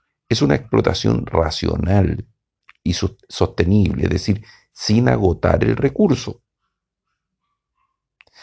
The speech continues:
¿En qué consiste esa explotación? Bueno, consiste en la explotación del recurso genético que contiene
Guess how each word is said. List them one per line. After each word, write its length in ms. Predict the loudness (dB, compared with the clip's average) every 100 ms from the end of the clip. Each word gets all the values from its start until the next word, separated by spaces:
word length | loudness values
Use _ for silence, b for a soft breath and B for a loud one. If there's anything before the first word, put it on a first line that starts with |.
| B B _ _
¿En 160 | 0 0
qué 140 | 0
consiste 480 | 2 2 2 -2 -2
esa 140 | -4 -4
explotación? 680 | -4 -10 -10 -12 -14 -16 -20 _ _ _
Bueno, 400 | -2 0 0 -8
consiste 720 | -8 -6 -4 -2 -4 -4 0 2
en 100 | 2
la 60 |
explotación 800 | 0 0 -4 -4 -6 0 2 0 -2
del 220 | -2 0
recurso 440 | -2 -4 -8 -6
genético 640 | -8 -4 -2 -4 -4 -6 -8
que 80 | -6
contiene 760 | -6 -6 -6 -4 0 -2 -4